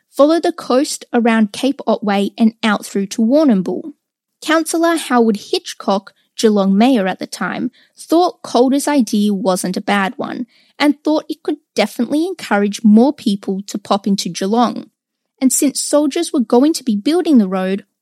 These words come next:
why not dedicate the road to their mates who had fallen in the war? Not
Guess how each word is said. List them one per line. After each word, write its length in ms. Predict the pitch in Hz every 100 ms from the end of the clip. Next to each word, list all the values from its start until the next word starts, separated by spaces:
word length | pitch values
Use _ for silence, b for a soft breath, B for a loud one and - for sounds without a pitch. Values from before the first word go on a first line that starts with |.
| _
why 220 | 202 202
not 320 | 247 254 220 -
dedicate 480 | 339 359 - 233 -
the 80 |
road 300 | 196 190 190
to 120 | - 233
their 160 | 233
mates 540 | 240 339 359 - - - -
who 80 |
had 120 | 311 285
fallen 420 | - 214 220 214
in 100 | 190
the 80 | 185
war? 380 | 208 294 233 - - _ _ _ _ _
Not 280 | 403 523 -